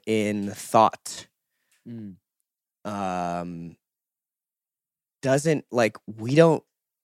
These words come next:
Speaker 1: we don't know about everything.
Speaker 2: Mm.
Speaker 1: And it's interesting that we kind of like to lead the conversation and think that our version is right when, like, there's, you know,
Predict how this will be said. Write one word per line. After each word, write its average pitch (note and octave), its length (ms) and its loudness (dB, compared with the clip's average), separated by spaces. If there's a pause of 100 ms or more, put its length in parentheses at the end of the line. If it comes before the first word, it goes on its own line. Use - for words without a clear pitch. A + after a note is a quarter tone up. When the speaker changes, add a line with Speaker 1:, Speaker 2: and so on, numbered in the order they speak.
(280)
Speaker 1:
we A2 220 -4
don't A#2 360 4
know A2+ 720 4 (920)
about A2 320 0
everything. G#2+ 600 -2 (1600)
Speaker 2:
Mm. F#2 200 -8 (300)
Speaker 1:
And A#2 120 -8
it's A2 160 -8
interesting B2 460 -4
that G2+ 140 -2
we A2 200 -2
kind A2 240 -2
of G2+ 100 -4
like G#2+ 240 2
to - 140 -2
lead G#2 320 4
the G#2+ 160 2
conversation G2+ 960 0 (260)
and G#2 140 0
think G#2 240 2
that - 180 4
our G#2 240 8
version G2 380 2
is F#2 160 -2
right G2 320 6
when, F#2+ 240 -4
like, F2 320 -4 (420)
there's, G#2 720 4 (560)
you A2 100 -2
know, F#2+ 300 4